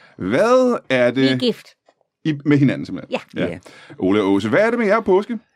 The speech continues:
Speaker 3: Jamen, det der jo er ved det, det er, vi er jo begge to, øh, uddannet teologer og, øh, og, og glade for påsken, øh, både på den kristne måde, men også, øh,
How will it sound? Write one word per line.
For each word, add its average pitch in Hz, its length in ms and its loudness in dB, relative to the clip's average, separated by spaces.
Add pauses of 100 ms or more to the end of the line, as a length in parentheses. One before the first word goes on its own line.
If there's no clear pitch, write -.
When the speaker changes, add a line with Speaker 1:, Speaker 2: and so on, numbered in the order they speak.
(500)
Speaker 3:
Jamen, 180 300 2
det 233 160 2
der 247 140 4
jo 220 60 2
er 240 160 2
ved 254 140 0
det, 262 120 0
det 226 320 2
er, 143 680 4
vi 156 180 -2
er 180 40 0
jo 156 80 4
begge 202 220 -2
to, 196 480 2
øh, 110 340 2 (360)
uddannet 110 380 0
teologer 156 560 2
og, 110 920 0
øh, 98 240 0
og, 107 280 0 (100)
og 117 100 -4
glade 156 220 0
for 147 80 -6
påsken, 156 580 0
øh, 113 220 0
både 147 180 2
på 127 80 -2
den 110 100 -4
kristne 185 320 -4
måde, 196 220 0
men 151 180 0
også, 147 340 -2
øh, 104 400 0